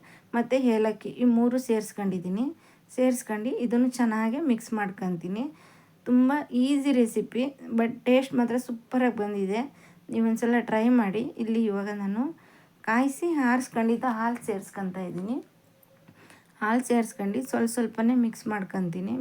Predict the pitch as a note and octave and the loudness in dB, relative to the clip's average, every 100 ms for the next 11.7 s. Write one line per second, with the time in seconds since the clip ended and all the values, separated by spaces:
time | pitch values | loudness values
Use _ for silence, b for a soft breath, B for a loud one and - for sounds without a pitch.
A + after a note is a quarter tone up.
0 | A3+ G3 - A3+ G3+ B3 B3 G#3 G3+ G3+ | -2 -4 -6 -6 -4 -2 -2 -2 -4 -6
1 | F3 - F3+ E3 A#3+ C#4 B B B B | -8 -8 -10 -6 -6 -8 B B B B
2 | - B3+ B3 B3+ C4 A3+ A#3+ A#3 G#3 G3+ | 0 4 6 4 2 0 2 0 0 -4
3 | B3 C#4+ A#3 A3+ B3+ A#3 A#3 A#3 G#3+ F#3 | -2 0 2 4 4 4 0 0 0 -2
4 | G3 F#3+ E3+ G3 F#3 F3+ A3+ D4+ B B | -4 -4 -6 -4 -4 -4 -6 -8 B B
5 | B - A3+ A#3 B3+ B3+ A#3 - A3+ A#3 | B -4 2 4 4 2 0 -2 -4 -4
6 | G#4 A#3+ B3 B3 A#3+ A#3+ A#3+ A#3 A#3 - | 0 4 4 2 0 0 0 -2 -2 -4
7 | D4+ - b b b - A#3+ B3 B3 A3+ | -6 -8 b b b 0 2 2 2 0
8 | A3 G3+ F#3+ E3+ G#3+ C4+ E4+ b b - | 0 -2 -4 -4 -4 -4 -6 b b -6
9 | A3+ A3+ C#4 C#4+ A#3 A3+ A3+ C#4+ C#4+ C4 | -2 0 2 4 4 4 0 0 -2 2
10 | B3 A#3 A#3 A#3 G#3+ G3+ G#3 G3 F#3+ C4+ | 2 4 2 0 -4 -6 -6 -4 -4 -6
11 | E4 G#3 - A3+ A3+ G3 | -6 -6 -2 -2 -2 -2